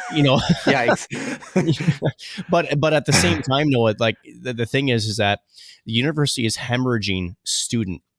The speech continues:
Speaker 1: enrollment, which means
Speaker 2: Yeah.
Speaker 1: if you're the state government, why would you be willing to invest money in a building that you may not get a return on investment, right? So you
Speaker 2: Yeah.
Speaker 1: are in the worst of all worst spots. Now, for the N C H C,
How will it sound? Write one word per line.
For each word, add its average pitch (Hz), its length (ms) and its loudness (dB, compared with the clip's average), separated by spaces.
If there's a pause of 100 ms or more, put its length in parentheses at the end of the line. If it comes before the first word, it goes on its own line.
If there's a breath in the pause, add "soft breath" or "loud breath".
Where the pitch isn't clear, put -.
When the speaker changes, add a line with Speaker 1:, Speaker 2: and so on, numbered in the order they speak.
(300)
Speaker 1:
enrollment, 92 600 -2
which 95 220 -4
means 98 220 0
Speaker 2:
Yeah. 76 80 0
Speaker 1:
if - 100 -12
you're 104 180 -2
the 101 80 -2
state - 460 0
government, 95 520 -2
why 90 220 0
would 101 240 -2
you 92 140 -4
be 90 400 -4 (560)
willing 117 460 2
to - 140 -2
invest 92 440 0
money 95 400 -2
in 87 80 -4
a 85 60 -6
building 95 480 -2
that 87 360 0
you 95 220 -4
may 92 260 -2
not 92 200 0
get 92 120 -2
a 87 60 -2
return 87 340 -6
on 78 160 -8
investment, 80 560 -4
right? 76 300 -4
So 90 340 0 (420 loud breath)
you 101 200 -2
Speaker 2:
Yeah. 143 80 4
Speaker 1:
are 139 200 2
in 107 300 2
the 101 200 -2
worst 95 420 -2
of 104 120 2
all 87 140 2
worst 80 320 -2
spots. - 460 -2
Now, 95 240 2 (800 loud breath)
for 123 240 0
the 101 160 0
N 113 100 0
C 107 180 0
H 127 200 0
C, 90 300 -2